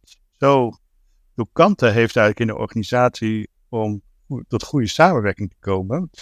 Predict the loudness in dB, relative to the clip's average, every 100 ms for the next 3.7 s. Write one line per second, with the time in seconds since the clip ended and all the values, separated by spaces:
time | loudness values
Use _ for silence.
0 | -10 -2 0 2 0 0 0 0 0 2
1 | 2 0 -4 -2 -2 -2 -4 -2 -4 -4
2 | -4 0 0 0 2 0 2 -2 0 -4
3 | 0 0 0 -2 -4 -4